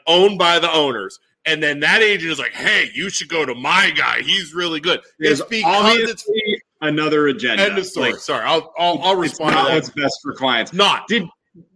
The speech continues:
Speaker 2: comment,
Speaker 1: Not.
Speaker 2: someone please comment. Did you hear the intro video? Did it echo or no? Was it
Speaker 1: I
Speaker 2: only
Speaker 1: did.
Speaker 2: from my, was it only from my phone and my computer? 'Cause I had this crazy echo. It was, like, looping.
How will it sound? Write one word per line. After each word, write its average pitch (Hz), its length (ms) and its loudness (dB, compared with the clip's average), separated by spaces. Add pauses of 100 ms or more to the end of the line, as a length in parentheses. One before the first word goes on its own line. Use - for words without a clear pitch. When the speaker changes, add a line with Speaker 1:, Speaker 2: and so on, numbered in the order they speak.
(180)
Speaker 2:
comment, 359 380 2
Speaker 1:
Not. - 180 -14
Speaker 2:
someone 359 340 0
please 247 320 -2
comment. 139 480 -2
Did 139 180 -2
you 262 200 2
hear 311 560 0 (140)
the 156 220 -4
intro 185 320 -4
video? 170 320 -2
Did 139 140 0
it 302 200 -4
echo 185 640 -2
or 131 140 0
no? 120 300 -4 (560)
Was 135 160 -4
it 180 80 0
Speaker 1:
I 131 40 -8
Speaker 2:
only 202 280 -2
Speaker 1:
did. - 80 -14
Speaker 2:
from 196 160 -6
my, 151 120 -4 (600)
was 143 160 -2
it 156 60 0
only 175 260 2
from 165 200 -4
my 127 160 0
phone 113 440 -4
and 110 180 -6
my 107 220 0
computer? 95 560 -12
'Cause 135 160 -6
I 175 180 0
had 208 160 -2
this 156 160 -4
crazy 208 560 -4
echo. 131 320 -4
It 123 60 -4
was, 135 100 -6
like, 120 100 0
looping. 156 400 2